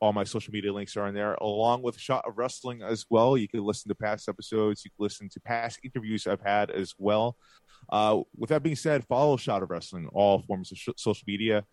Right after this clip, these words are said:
is at Shot of Wrestling. Like, subscribe, follow us in all forms of podcasting. <laughs> That's, that's where we're on. We're everywhere, actually, right now. Uh, so rate us, review us, let us know how we're doing.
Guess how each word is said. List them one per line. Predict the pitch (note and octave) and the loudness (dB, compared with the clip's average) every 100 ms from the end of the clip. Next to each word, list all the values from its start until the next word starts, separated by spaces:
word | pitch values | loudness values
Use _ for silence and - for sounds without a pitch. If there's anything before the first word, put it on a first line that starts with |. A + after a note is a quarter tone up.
| _ _ - | _ _ -8
is | F2+ - | -8 -4
at | G2 G2 - | -2 -2 -4
Shot | - A2+ G2+ - | -2 0 0 0
of | F2+ | -2
Wrestling. | G2 G2 B2+ B2 B2 _ _ _ _ _ | -2 -2 -2 -4 -6 _ _ _ _ _
Like, | G2+ G#2+ - - - - | 2 2 0 -8 -20 -14
subscribe, | - - - G#2 G#2 G#2 G2+ G2 _ _ _ | -10 -4 2 4 4 4 2 -2 _ _ _
follow | G#2+ G#2 G#2 | 2 4 4
us | G2+ - | 4 0
in | G#2 G2 | -8 -6
all | D2+ - G#2+ G#2+ | -4 4 4 4
forms | G#2 G#2+ G#2 G#2+ | 2 -2 -2 -6
of | F#2 - | -8 -6
podcasting. | A2+ G#2+ G#2+ G#2+ G#2 - A2+ G#2+ G2+ A#2 A2+ B2+ - | -4 -2 -2 -4 -4 -6 -8 -6 -4 -2 2 2 2
<laughs> | A#2+ | 0
That's, | A2+ - G#2+ G#2 - - | 0 -2 -10 -12 -10 -6
that's | B2+ D3 - | -4 -4 -6
where | - C3+ | 2 6
we're | B2 B2 | 8 8
on. | B2 A2 | 8 6
We're | A#2 | 4
everywhere, | - C3 A#2+ F#2+ F2 | 2 4 4 2 0
actually, | - G2 | -6 -6
right | F2+ E2+ | -4 -4
now. | F2 F2 F#2 _ _ _ - - | -2 -4 -4 _ _ _ -12 0
Uh, | F2 F2+ F2+ | 2 4 2
so | - F#2+ F2+ - - _ - _ _ A2+ | 2 4 4 0 -10 _ -20 _ _ 2
rate | A#2+ B2 | 4 6
us, | A#2+ - - - | 4 0 -8 -10
review | G#2 G2 A#2 A#2 | -8 0 4 4
us, | A2+ G#2+ - - - | 4 2 -2 -12 -8
let | G#2 | -4
us | G#2+ A#2 | -4 -2
know | |
how | G#2 | 0
we're | G2+ | 2
doing. | G2 F#2+ F#2+ | 2 0 -2